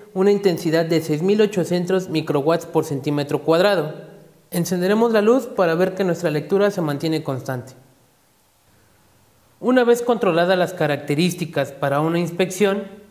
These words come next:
continuaremos con esta. Simularemos lo que será una inspección a gran escala con piezas que son similares entre ellas. Previamente ya les aplicamos líquidos penetrantes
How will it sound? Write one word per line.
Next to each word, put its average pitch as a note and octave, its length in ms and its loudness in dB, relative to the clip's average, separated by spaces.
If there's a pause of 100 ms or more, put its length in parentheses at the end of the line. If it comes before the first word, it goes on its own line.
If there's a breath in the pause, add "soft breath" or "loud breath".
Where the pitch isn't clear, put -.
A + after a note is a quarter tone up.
(300 loud breath)
continuaremos F3+ 680 2
con F#3+ 180 2
esta. G#3 440 -2 (160)
Simularemos F#3 720 2
lo G#3 180 0
que E3 120 -8
será D#3+ 320 0
una F3+ 200 0
inspección E3+ 460 0
a D#3 60 2
gran E3+ 240 0
escala F#3 800 0
con E3 220 2
piezas G#3+ 300 2
que F#3 120 0
son F3+ 180 2
similares E3 680 2
entre C#3+ 360 0
ellas. B2+ 420 -4 (600 soft breath)
Previamente B3 580 4
ya A3 120 4
les A3 180 0
aplicamos F#3 540 0
líquidos G3+ 420 0
penetrantes G3+ 800 0